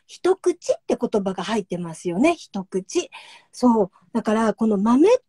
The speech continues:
て、やっぱりごっくんって飲み込むにはすごく大変なものなので、やっぱりこのおせちっていうこともね、豆になりましょうって、豆に丈夫になりましょうってこともあるんですが、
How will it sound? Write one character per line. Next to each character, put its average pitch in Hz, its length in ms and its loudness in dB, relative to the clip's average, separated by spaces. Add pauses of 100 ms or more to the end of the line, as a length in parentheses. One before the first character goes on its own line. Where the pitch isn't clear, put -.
(140)
て、 233 320 2
や 277 80 -6
っ 254 40 -10
ぱ - 120 2
り 240 100 -4
ご 240 140 -2
っ 240 60 -10 (100)
く 539 100 -2
ん 587 60 0
っ - 40 -10
て 247 80 -4
飲 233 140 -6
み 294 160 0
込 403 140 -2
む 415 100 2
に 254 80 -4
は 180 80 -10
す - 120 -14
ご 254 120 -6
く 208 80 -10
大 202 220 -6
変 202 120 -6
な 196 120 -6
も 196 120 -6
の 208 120 -6
な 202 120 -8
の 180 160 -10
で、 190 100 -8 (800)
や 339 60 -6
っ - 20 -2
ぱ - 0 -
り 311 100 -4
こ 254 160 0
の 220 560 -2
お 247 80 -2
せ 480 180 0
ち 247 340 -10
っ - 80 -20
て 240 80 -6
い 226 160 -6
う 214 80 -6
こ 220 140 -8
と 233 120 -2
も 202 260 -6
ね、 294 140 -2
豆 254 320 2
に 254 200 2
な 262 140 -2
り 269 100 -4
ま 277 160 -4
し - 100 -10
ょ 370 200 -4
う - 20 -8
っ 294 40 -18
て、 269 180 -8
豆 247 240 0
に 247 100 2
丈 262 120 -6
夫 254 80 -4
に 269 60 -4
な 262 60 -4
り 269 100 -8
ま 277 120 -10
し - 80 -14
ょ 370 60 -6
う - 20 -6
っ - 20 -6
て - 100 -10
こ - 120 -4
と 233 100 -8
も 247 100 0
あ 302 60 -2
る 294 140 -10
ん - 20 -2
で 247 100 0
す 254 140 -8
が、 311 220 0